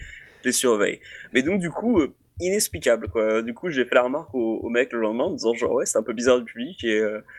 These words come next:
très gentiment, il a, il a, il m'a répondu sur Instagram en disant genre, « Non, mais les, les gens étaient un peu timides. »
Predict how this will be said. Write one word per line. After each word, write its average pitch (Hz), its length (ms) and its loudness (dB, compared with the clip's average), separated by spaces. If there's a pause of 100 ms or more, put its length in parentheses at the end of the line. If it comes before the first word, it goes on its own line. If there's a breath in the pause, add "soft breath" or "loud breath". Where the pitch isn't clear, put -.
(200 loud breath)
très 147 160 6
gentiment, 139 540 0
il 135 100 2
a, 113 160 4
il 110 120 0
a, 104 80 0
il 107 160 -6
m'a 117 100 0
répondu 113 320 0
sur 120 140 -2
Instagram 120 460 2
en - 20 -2
disant 113 340 0
genre, « 120 200 0
Non, 117 200 0
mais 113 140 0
les, 113 180 2
les 117 200 0
gens 120 160 2
étaient 120 180 0
un 110 80 0
peu 110 120 -6
timides. » 98 380 -4